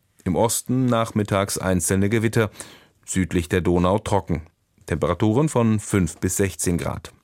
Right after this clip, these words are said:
Morgen wechselnd bis stark bewölkt und Regen. Im Westen teils kräftige Gewitter mit Sturmböen, Starkregen und Graupel. Südlich der Donau freundlich Temperaturen zehn bis zwanzig Grad.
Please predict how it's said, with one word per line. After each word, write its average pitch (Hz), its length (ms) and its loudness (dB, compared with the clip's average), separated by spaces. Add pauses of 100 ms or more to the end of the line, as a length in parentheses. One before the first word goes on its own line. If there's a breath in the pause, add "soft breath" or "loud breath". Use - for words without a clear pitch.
(160)
Morgen 107 580 0
wechselnd - 540 -2
bis - 200 -6
stark - 380 -8
bewölkt 92 460 0
und 117 100 0
Regen. 123 320 2 (420 loud breath)
Im 104 140 2
Westen 139 480 0
teils 113 460 0
kräftige 92 600 0
Gewitter 92 380 0
mit 120 180 0
Sturmböen, 98 720 2 (200 loud breath)
Starkregen 85 760 0
und 95 200 -2
Graupel. 92 460 0 (500 loud breath)
Südlich 147 400 -2
der 135 100 2
Donau 123 380 2
freundlich 92 580 0 (400 loud breath)
Temperaturen 87 840 0
zehn 76 440 0
bis - 420 -4
zwanzig 101 540 -4
Grad. - 340 -8